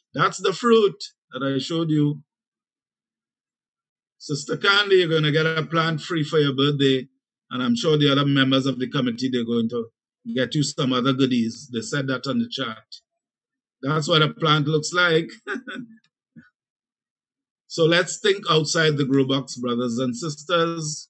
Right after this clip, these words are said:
In concluding, what we're doing is centered around the pantry initiative for every church. Home agriculture,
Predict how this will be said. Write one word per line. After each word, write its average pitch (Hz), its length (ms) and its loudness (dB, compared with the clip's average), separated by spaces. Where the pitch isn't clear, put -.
In 127 180 -4
concluding, 220 760 0
what 147 200 0
we're 208 140 4
doing 170 220 4
is 156 260 2
centered 160 380 2
around 147 320 2
the 143 120 0
pantry 139 520 -2
initiative 131 500 -2
for 147 140 -4
every 127 280 -2
church. - 540 -6
Home 160 220 2
agriculture, 139 800 0